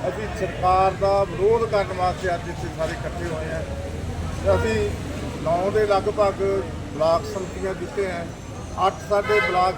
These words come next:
ਸੰਮਤੀ ਦੇ ਮੈਂਬਰਾਂ ਦੇ ਉਹਨਾਂ ਦੇ ਕਾਗਜ਼ ਰੱਦ ਕੀਤੇ ਗਏ ਜਿਹੜੇ ਇਹਨਾਂ ਨੂੰ ਸੌ ਪਰਸੈਂਟ ਪਤਾ ਸੀ ਕਿ ਉਹ ਜਿੱਤਦੇ ਆ। ਇਹਨਾਂ ਦੇ ਬਲਾਕ ਸੰਮਤੀ ਦੇ ਜ਼ਮਾਨਤਾਂ ਜ਼ਬਤ ਦਾ ਜਿੱਥੇ ਇਹਨਾਂ ਨੂੰ ਡਰ ਸੀ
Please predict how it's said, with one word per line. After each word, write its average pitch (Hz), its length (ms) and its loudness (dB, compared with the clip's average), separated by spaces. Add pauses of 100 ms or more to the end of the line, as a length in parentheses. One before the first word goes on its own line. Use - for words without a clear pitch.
ਸੰਮਤੀ 196 320 -6
ਦੇ 196 100 -2
ਮੈਂਬਰਾਂ 190 560 -2
ਦੇ 208 100 0
ਉਹਨਾਂ 240 420 -2
ਦੇ 226 100 0
ਕਾਗਜ਼ 190 340 0
ਰੱਦ 175 240 -4
ਕੀਤੇ 180 380 -8
ਗਏ 190 100 -2
ਜਿਹੜੇ 185 360 -2 (560)
ਇਹਨਾਂ 214 280 2
ਨੂੰ 208 140 0 (240)
ਸੌ 196 280 4
ਪਰਸੈਂਟ 202 500 -4
ਪਤਾ 196 360 0
ਸੀ 190 180 -6
ਕਿ 214 160 0
ਉਹ 208 120 4
ਜਿੱਤਦੇ 185 440 -2
ਆ। 127 100 -6 (480)
ਇਹਨਾਂ 220 280 2
ਦੇ 214 220 4
ਬਲਾਕ 170 800 0
ਸੰਮਤੀ 208 340 -6
ਦੇ 202 160 2
ਜ਼ਮਾਨਤਾਂ 175 720 -2
ਜ਼ਬਤ 196 480 -2
ਦਾ 202 140 2 (800)
ਜਿੱਥੇ 190 260 -2
ਇਹਨਾਂ 220 200 2
ਨੂੰ 208 160 0
ਡਰ 175 280 4
ਸੀ 202 180 -6